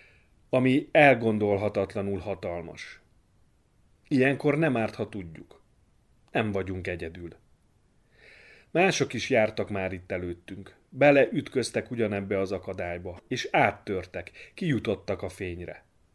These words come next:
Meghatározták a szabályokat, amelyek segítségével ez lehetséges,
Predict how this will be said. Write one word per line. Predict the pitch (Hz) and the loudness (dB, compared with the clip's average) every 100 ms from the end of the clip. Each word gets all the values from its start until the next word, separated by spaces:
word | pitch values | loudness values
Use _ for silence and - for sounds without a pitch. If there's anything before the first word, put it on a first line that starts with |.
| _ _ _ _ _ _ _ _ _ _ _ _ - | _ _ _ _ _ _ _ _ _ _ _ _ 2
Meghatározták | 147 147 131 120 110 107 - 101 | 2 4 4 6 6 4 0 -2
a | 104 | -2
szabályokat, | - 104 98 90 90 87 101 107 - _ _ | -2 0 0 0 -2 -4 -4 -6 -8 _ _
amelyek | 127 127 123 127 | 2 4 4 2
segítségével | - 120 113 107 - 113 110 110 110 | 0 -2 -2 -6 -4 -2 0 2 2
ez | 107 107 | 2 0
lehetséges, | 95 92 90 - 87 85 92 - - | -4 -4 -10 -14 -14 -12 -14 -14 -20